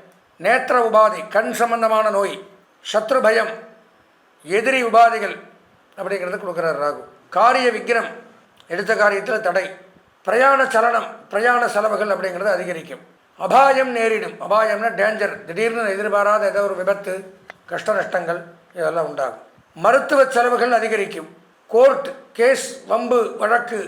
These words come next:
நீதிமன்ற பிரச்சனைகள், சிறை பயம் அப்படிங்கிறது உண்டாகும். கடன் அடைக்க முடியாமல் வட்டிக்கு மேல் வட்டி வந்து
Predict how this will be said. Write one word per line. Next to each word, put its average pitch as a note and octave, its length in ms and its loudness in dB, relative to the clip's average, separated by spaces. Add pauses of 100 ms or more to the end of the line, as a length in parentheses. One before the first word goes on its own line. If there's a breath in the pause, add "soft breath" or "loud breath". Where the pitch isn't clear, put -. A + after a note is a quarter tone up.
(100)
நீதிமன்ற A#3 440 -4 (100)
பிரச்சனைகள், F#3 440 -6 (180)
சிறை G#3+ 240 -2 (120)
பயம் G3 240 0 (100)
அப்படிங்கிறது F3+ 480 -6
உண்டாகும். D3+ 340 -6 (360)
கடன் C#4 300 2 (120)
அடைக்க A#3+ 260 0 (120)
முடியாமல் A3 500 2 (140)
வட்டிக்கு G3 440 -4
மேல் A#3+ 180 0
வட்டி G#3+ 240 -6 (380)
வந்து F#3 180 -8